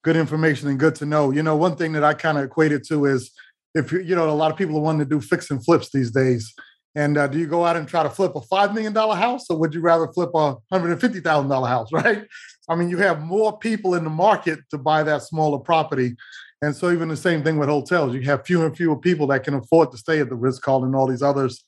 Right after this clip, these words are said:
So those smaller hotels could do very well with, without having to put all the expense into all the staff and everything else, and the restaurants and all those other things that a, a luxury hotel would need. So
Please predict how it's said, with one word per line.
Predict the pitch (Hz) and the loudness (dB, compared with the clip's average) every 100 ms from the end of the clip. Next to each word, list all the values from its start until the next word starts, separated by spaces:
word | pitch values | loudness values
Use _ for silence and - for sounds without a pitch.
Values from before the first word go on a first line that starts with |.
| - - - | -20 -20 -12
So | - 147 | -2 0
those | 135 | 0
smaller | - 165 160 | -2 0 0
hotels | 135 143 - 151 - | 0 -2 0 -2 -2
could | 147 | -4
do | 139 | -4
very | 123 156 180 | -2 0 0
well | 156 139 135 | 0 -2 -2
with, | 135 135 131 | -2 -6 -4
without | 143 - 165 151 | -6 -2 -2 -2
having | 139 147 147 | -2 -2 -2
to | |
put | 139 - | -4 -2
all | 156 147 | 0 2
the | 139 | 0
expense | 120 - - 180 156 - - _ _ _ - | -4 -6 0 2 0 -10 -20 _ _ _ -6
into | 160 147 - 156 147 139 127 _ _ | -2 -2 0 0 2 -2 -8 _ _
all | 156 151 | 0 0
the | 139 | 0
staff | - 165 151 - | -4 -2 0 -2
and | 139 | -2
everything | 139 135 139 135 | 0 0 0 2
else, | 139 113 | 2 0
and | 131 | -4
the | 127 | 0
restaurants | 175 - 156 135 131 110 131 | 0 0 -2 0 0 -4 -4
and | 139 | 0
all | 147 | 0
those | 139 | 0
other | 147 143 123 | 0 0 0
things | 135 127 113 - - - - | 0 0 -2 -8 -20 -20 -12
that | 139 127 | -4 0
a, | 123 123 | 0 0
a | 127 | 0
luxury | 139 135 131 127 | 0 0 0 0
hotel | 131 - 139 | -2 0 0
would | 127 123 | 0 0
need. | 135 123 110 | 0 0 -2
So | - 123 113 | -2 0 0